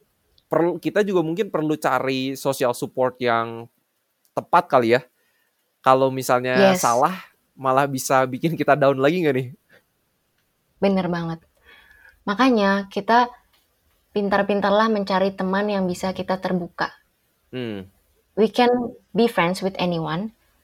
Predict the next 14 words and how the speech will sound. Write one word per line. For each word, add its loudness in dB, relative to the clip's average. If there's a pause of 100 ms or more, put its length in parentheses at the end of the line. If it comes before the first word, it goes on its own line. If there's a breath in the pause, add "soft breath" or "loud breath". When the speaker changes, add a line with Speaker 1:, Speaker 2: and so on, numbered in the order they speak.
(140)
Speaker 2:
tetapi, 0 (320)
uh, -4 (1160)
choose 0 (880)
certain 4
people 2 (200)
yang 2
kamu 2
bisa 2
vulnerable, -2 (480 soft breath)
yang -2
kamu 2
bisa -2 (320 loud breath)
menunjukkan 2
kerapuhanmu, 0